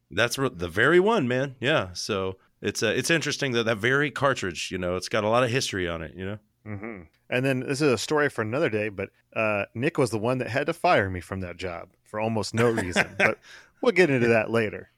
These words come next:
Speaker 2: Uh,
Speaker 1: You ha-,
Speaker 2: I
Speaker 1: you made me
Speaker 2: myself
Speaker 1: ha-, you made me do it.
Speaker 2: I know.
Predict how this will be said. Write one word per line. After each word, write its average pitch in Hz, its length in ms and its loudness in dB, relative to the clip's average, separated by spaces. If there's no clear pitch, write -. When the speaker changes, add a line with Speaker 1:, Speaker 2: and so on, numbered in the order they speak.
Speaker 2:
Uh, 143 360 6
Speaker 1:
You 120 140 2
ha-, 123 120 -2
Speaker 2:
I 208 160 8
Speaker 1:
you 247 60 4
made - 0 -
me - 20 -4
Speaker 2:
myself 151 520 6
Speaker 1:
ha-, 110 120 -4
you 110 160 -2
made 175 280 6
me 139 120 0
do 165 240 6
it. 101 180 -2
Speaker 2:
I 156 80 0
know. 131 280 2